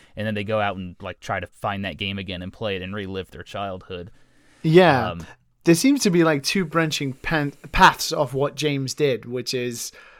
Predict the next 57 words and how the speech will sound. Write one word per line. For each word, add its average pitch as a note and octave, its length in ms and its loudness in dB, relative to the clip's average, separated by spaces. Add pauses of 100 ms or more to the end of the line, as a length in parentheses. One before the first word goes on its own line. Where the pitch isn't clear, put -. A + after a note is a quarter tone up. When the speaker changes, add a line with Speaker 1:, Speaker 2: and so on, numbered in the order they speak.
Speaker 2:
like, C3+ 400 -2
we D3 180 -2
had D3+ 220 4
all C#3+ 100 2
the, C#3 460 0
the C#3 100 0
kind D#3 220 -2
of C#3 260 0
older F3+ 320 4
guys G#3+ 540 0 (160)
who C#3+ 180 0
were C3 180 0
like, B2 300 -6
"Oh, D4 220 4
hey, D#3 400 0 (240)
this E3 180 -4
kind D#3 240 -2
of C3 100 -2
young D3+ 280 0
guy D3 220 6
is C#3 160 2
talking D3+ 300 -4
about C#3 200 -2
games C#3+ 260 -4
that C3 120 -2
we G3 220 0
played C3+ 200 0
when B2 160 -6
we A#2 140 -6
were A#2+ 60 -6
younger." A#2+ 240 -6
And A#2+ 120 -6
then C3 80 -4
we C3 100 -2
had, C3 140 -4
like, B2+ 140 -6
a B2+ 80 -2
whole E3 160 0
bunch D#3 240 2
of C#3 80 -4
retro D#3 280 0
channels C3 540 -4 (280)
come E3 140 0
out, C3+ 180 0
like B2+ 200 -4
the A#2+ 320 -2
Happy D3+ 340 -2
Console C#3 280 -4
Gamer C#3+ 500 0 (260)
and, A#2+ 300 -8
uh, A2+ 180 -8
Game C#3+ 280 -4
Sack C3+ 400 -2
and B2+ 100 -4
all D#3 100 2
those E3 220 4
guys. C3+ 300 0